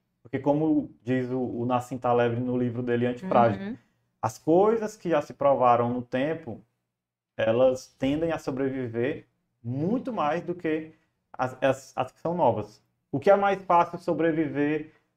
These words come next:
Speaker 1: por, por mais anos? A Bíblia, ser um livro mais, mais vendido, que já existe aí há, sei lá, mil, mais de mil anos, nem sei quanto tempo, mas é o
Speaker 2: Uhum.
Speaker 1: livro mais antigo. Ou um livro que foi lançado hoje. A Bíblia tende a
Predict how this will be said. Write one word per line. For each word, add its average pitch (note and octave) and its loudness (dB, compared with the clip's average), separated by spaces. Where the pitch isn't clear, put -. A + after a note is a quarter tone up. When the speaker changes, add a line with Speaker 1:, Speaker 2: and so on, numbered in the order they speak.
Speaker 1:
por, C#3 0
por C#3 0
mais D3 2
anos? B2+ 0
A A#2+ 6
Bíblia, E3+ 2
ser - 0
um D3 4
livro C3+ 4
mais, B2 -2
mais A#2+ -4
vendido, C#3 0
que B2 -6
já B2+ 4
existe A#2+ -4
aí A#2 -2
há, G2+ -2
sei - -6
lá, A2 0
mil, G#2+ -4
mais A2+ -2
de B2+ -4
mil B2+ 0
anos, C3 -2
nem C3+ -8
sei - -10
quanto D3 -14
tempo, A2 -10
mas D#3+ -8
é A3+ -2
o - 2
Speaker 2:
Uhum. F3+ 4
Speaker 1:
livro - 4
mais D#3+ 4
antigo. F#3 0
Ou F3+ 8
um - 4
livro G3 4
que - -6
foi - 0
lançado E3 2
hoje. D3+ 2
A - 0
Bíblia C#3 0
tende D3 -6
a D3+ -2